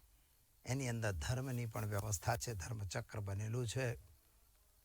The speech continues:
અને ત્યારબાદ લીલી હ-, લીલોતરી પણ છે, એટલે કે પ્રગતિ અને વિકાસની વાત છે.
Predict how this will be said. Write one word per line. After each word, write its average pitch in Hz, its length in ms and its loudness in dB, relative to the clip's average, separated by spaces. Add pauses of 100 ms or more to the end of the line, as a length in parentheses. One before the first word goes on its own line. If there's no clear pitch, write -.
અને 104 180 0
ત્યારબાદ 110 580 2
લીલી 107 320 -2
હ-, 92 220 -2
લીલોતરી 107 600 -2
પણ 101 240 -2
છે, 101 380 0 (580)
એટલે 110 240 0
કે 98 120 -6
પ્રગતિ 113 480 -4
અને 101 180 -2
વિકાસની 98 600 -2
વાત 87 240 -4
છે. - 300 -12